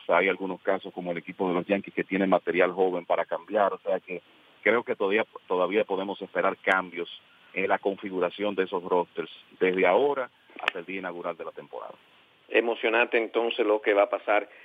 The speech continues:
Speaker 2: en las grandes ligas. Ya para la próxima semana le vamos a tocar otra división. ¿Algunos comentarios, eh, finales, Kevin?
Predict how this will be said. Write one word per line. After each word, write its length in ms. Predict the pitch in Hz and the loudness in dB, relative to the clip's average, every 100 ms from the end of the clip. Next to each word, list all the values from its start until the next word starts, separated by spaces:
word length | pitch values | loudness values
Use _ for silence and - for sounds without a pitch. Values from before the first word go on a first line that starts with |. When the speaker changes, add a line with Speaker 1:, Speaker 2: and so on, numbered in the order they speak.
| - | -12
Speaker 2:
en 140 | - 110 | -2 0
las 120 | 104 | 2
grandes 340 | 104 107 104 | 2 0 0
ligas. 260 | 98 107 95 | 0 2 2
Ya 120 | 101 | 2
para 180 | 98 95 | 0 0
la 60 | 90 | 0
próxima 300 | 101 - 101 | -4 -4 -6
semana 400 | 101 95 92 92 - - - | -4 -2 -2 -6 -10 -20 -14
le 140 | - 92 | -6 -2
vamos 220 | 90 90 | -2 -2
a 60 | 90 | -4
tocar 360 | 92 90 87 - | -2 2 2 2
otra 300 | 92 87 85 | -2 0 -2
división. 500 | 85 85 - 82 80 - - | -2 -4 -2 -2 -2 -10 -2
¿Algunos 280 | - 147 185 | 2 4 4
comentarios, 680 | 185 180 160 175 175 160 151 - | 2 2 2 2 4 2 0 0
eh, 160 | 165 143 | 0 0
finales, 360 | 151 160 202 | 0 0 0
Kevin? 340 | 202 220 254 | 2 2 0